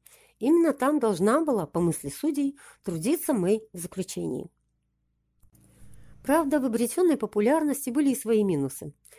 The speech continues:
Теперь за Мэй безотрывно следила цензура. Её следующую пьесу "Бремя",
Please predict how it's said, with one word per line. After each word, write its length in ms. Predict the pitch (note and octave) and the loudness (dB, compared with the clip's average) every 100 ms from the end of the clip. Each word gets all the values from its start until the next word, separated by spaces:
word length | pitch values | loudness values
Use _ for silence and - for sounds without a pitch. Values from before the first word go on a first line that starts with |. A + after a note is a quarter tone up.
| - _ | -20 _
Теперь 340 | - G3+ D#4 | -12 -2 0
за 120 | A#3+ F#3 | 2 4
Мэй 340 | F3+ C4+ D#4+ - - | 4 2 0 -10 -12
безотрывно 640 | A3 A3 G#3 A3 D4+ D#4 C4+ | -6 -2 0 2 2 2 0
следила 420 | - D#3+ G#3 F#3+ | -6 -2 0 0
цензура. 580 | - F3 D#3 D3 C#3 - _ _ _ _ _ _ _ | -2 -4 -2 -2 -4 -8 _ _ _ _ _ _ _
Её 180 | - A3+ | 0 0
следующую 580 | C#4+ F4 D#4+ C#4+ - B3 | 2 2 2 0 0 -4
пьесу 400 | G#3 B3 D4+ G3 | 0 0 0 0
"Бремя", 440 | E3+ B3+ D#4+ C#4+ | 2 4 4 0